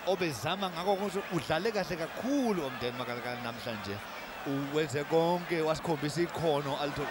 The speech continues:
Hawu! Nanguya uyakhishwa uMasinga.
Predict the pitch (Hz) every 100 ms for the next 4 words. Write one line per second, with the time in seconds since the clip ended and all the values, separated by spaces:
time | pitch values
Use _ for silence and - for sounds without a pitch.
0 | - 175 196 165 110 - - - - -
1 | - - - 156 180 202 185 185 180 196
2 | 185 196 - 202 196 180 185 180 180 180
3 | 185 196 185 170